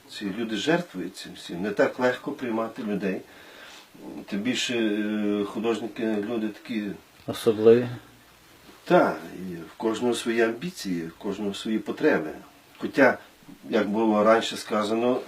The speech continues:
Speaker 1: е, різні люди якраз в пленерному середовищі мистецькому, вони трошки так спрощуються, вони стають
Speaker 2: Стають
Speaker 1: рівнішими.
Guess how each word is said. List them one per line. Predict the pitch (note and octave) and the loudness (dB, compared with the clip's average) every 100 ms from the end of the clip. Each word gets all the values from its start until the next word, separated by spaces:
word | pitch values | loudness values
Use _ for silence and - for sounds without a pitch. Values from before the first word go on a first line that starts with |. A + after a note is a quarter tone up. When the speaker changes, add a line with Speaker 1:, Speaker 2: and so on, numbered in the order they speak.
| G#2+ | -4
Speaker 1:
е, | G#2+ G#2 G#2 G2+ G2+ G2+ G2 G2+ G2 F#2+ A2+ | 0 2 2 0 -4 -6 -8 -8 -8 -4 4
різні | C3 B2 C3 B2+ | 4 6 4 4
люди | A#2 C3+ C3 D#3 D#3 - - - - - | 4 4 6 4 2 -10 -20 -20 -18 -8
якраз | G#2 C#3 C3+ - - - - - | 2 4 4 2 -8 -16 -20 -20
в | - | -16
пленерному | - B2 A#2+ B2+ C#3 E3 F3 F#3+ - - _ _ - - - F#2 | 0 2 6 4 4 0 -2 -6 -14 -20 _ _ -20 -20 -20 -14
середовищі | - C#3 C3+ C3 D3+ D3+ - - - - - - - | -2 2 4 8 8 6 2 -2 -4 -6 -16 -20 -6
мистецькому, | D3+ - F3 D#3 - F3+ F3 D#3+ | -6 0 0 0 -2 4 4 6
вони | E3+ F3 | 6 6
трошки | E3 E3+ - | 6 2 0
так | D#3 E3 - | -2 -2 -2
спрощуються, | - - G3 - - - - - - - - | -2 4 4 4 -4 -8 -10 -14 -18 -20 -8
вони | - | -4
стають | C3 - D#3+ - | -2 0 0 4
Speaker 2:
Стають | A2+ D#3 | 8 8
Speaker 1:
рівнішими. | D#3 G3 - - - | 10 8 6 2 -6